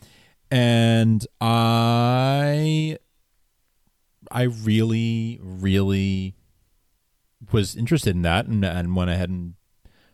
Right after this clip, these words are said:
found Amazing Fantasy fifteen and read it and was like, "Oh, this is a really, like, what a,"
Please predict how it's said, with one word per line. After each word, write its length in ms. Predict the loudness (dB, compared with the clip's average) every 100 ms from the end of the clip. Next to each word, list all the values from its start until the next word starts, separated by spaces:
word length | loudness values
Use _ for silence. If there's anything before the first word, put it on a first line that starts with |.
| _
found 580 | -6 -2 0 0 0
Amazing 360 | -2 -2 -2 -2
Fantasy 320 | -2 -2 -2
fifteen 300 | -8 -4 -2
and 60 | 2
read 160 | 2
it 140 | 0 -2
and 80 | -6
was 120 | -6
like, 120 | -8
"Oh, 360 | -6 -4 -2 -2
this 160 | -2 -4
is 100 | -6
a 80 |
really, 440 | -4 -2 -2 -2 -6
like, 320 | -8 -10 _ _ _ _ _ _ _ _
what 240 | -4 0 0
a," 140 | 0